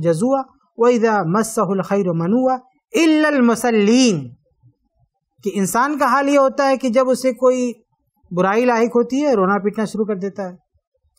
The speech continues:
जजा फजा शुरू कर देता है। "व इज़ा मस्सहुल खैरु मनुआ", और जब उसको खैर लाहिक होता है, कोई अच्छाई लाहिक होती है तो भूल जाता है, सारी परेशानियां भूल जाता है, अल्लाह ताला का शुक्र अदा नहीं,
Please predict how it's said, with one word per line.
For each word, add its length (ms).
जजा 280
फजा 240
शुरू 220
कर 120
देता 300
है। 120
"व 80
इज़ा 300
मस्सहुल 540
खैरु 320
मनुआ", 420
और 360
जब 340
उसको 760
खैर 480
लाहिक 400
होता 320
है, 280
कोई 340
अच्छाई 460
लाहिक 240
होती 260
है 60
तो 100
भूल 220
जाता 300
है, 120
सारी 280
परेशानियां 480
भूल 140
जाता 260
है, 60
अल्लाह 200
ताला 220
का 100
शुक्र 320
अदा 180
नहीं, 120